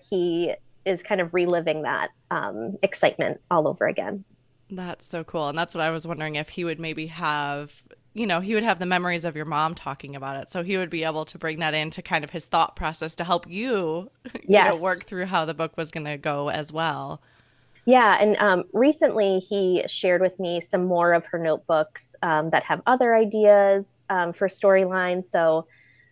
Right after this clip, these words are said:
Speaker 1: um, you know, it wa-, it was just so special to me, not only to have the story finished and get, you know, her ideas for the, the ending, but also, um, where sh-, I was so young when she passed, um,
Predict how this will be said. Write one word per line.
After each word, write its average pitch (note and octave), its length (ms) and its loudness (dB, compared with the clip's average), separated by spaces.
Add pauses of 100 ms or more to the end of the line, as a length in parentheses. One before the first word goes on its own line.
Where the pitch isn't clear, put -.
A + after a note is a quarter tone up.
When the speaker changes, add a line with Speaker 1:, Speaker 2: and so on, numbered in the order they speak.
(160)
Speaker 1:
um, F3+ 540 -4 (220)
you G#3 100 4
know, F3+ 200 4 (600)
it A#3+ 100 8
wa-, A3+ 100 10 (120)
it A3 140 6
was A#3 120 4
just C4+ 180 2
so G#3+ 120 4
special G3 380 -2
to G3+ 160 -10
me, F3 520 -4
not G3+ 220 6
only F3+ 560 0
to E3+ 540 2 (840)
have G#3 280 2
the G3 60 -4
story F3 300 4
finished F#3+ 640 2
and F3 180 -2
get, E3 300 6 (100)
you F#3 80 -2
know, D#3 360 2
her F#3 140 4
ideas G3+ 560 4
for F3 240 -2
the, D#3+ 300 2
the F#3 180 -4
ending, D#3+ 360 -4
but - 200 0
also, G3+ 720 2
um, D3+ 640 -6
where F#3 260 8
sh-, - 220 -6
I F#3+ 120 6
was F#3 180 2
so F#3 120 4
young D#3+ 340 0
when G3 140 0
she - 160 -6
passed, A#3 640 -4 (380)
um, E3+ 600 4